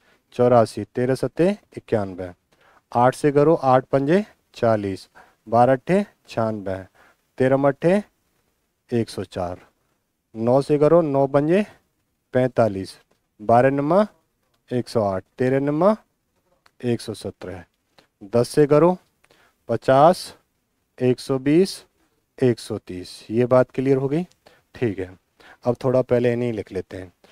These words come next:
अब मुझे बताओ, तीन, चार, पाँच पढ़ लिया हमने, पाँच, बारह, तेरह, तो अगला कौन सा आएगा बेटा? सात, चौबीस, पच्चीस। चेक करके बताओ फटाफट,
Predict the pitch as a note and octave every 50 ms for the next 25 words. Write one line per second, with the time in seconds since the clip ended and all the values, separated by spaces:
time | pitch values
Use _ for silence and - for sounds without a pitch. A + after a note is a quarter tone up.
0 | _ _ _ _ _ - C3 C3 B2+ C3+ C3+ C#3+ C#3 C3+ C3 - C3+ B2+ A#2+ -
1 | _ - D3 D3+ D#3+ D3+ - D3+ D#3 - - - C3+ D3 D3 A#2 - D3 C#3 C#3
2 | D3+ D3 C#3 C#3+ D3 D#3+ - - - C3+ C3+ C#3+ - C#3+ C3+ C3+ C3+ C#3 C3+ -
3 | - A2+ G#2+ G#2 G2+ - - - C3 B2+ B2+ C#3+ D3 C#3 D3 D3 C#3+ - D3 C3+
4 | C#3 C#3 C#3 C#3 C3+ - E3 F3+ - _ _ _ _ _ _ _ _ _ _ _
5 | _ _ _ _ _ _ _ _ _ - - - - B2+ A#2+ B2 C3+ D3 D3 _
6 | - - C3 B2+ C3 D3 C#3 _ - C#3 C3 - _ - - C#3 B2+ - _ _
7 | _ _ _ _ _ _ _ _ _ _ _ - - C#3 C#3+ C#3+ - - D3+ C#3
8 | C#3+ C#3+ C#3+ C3+ C#3+ C#3 C#3+ - D3 C3+ - C#3 C3 C#3 D3 D3 -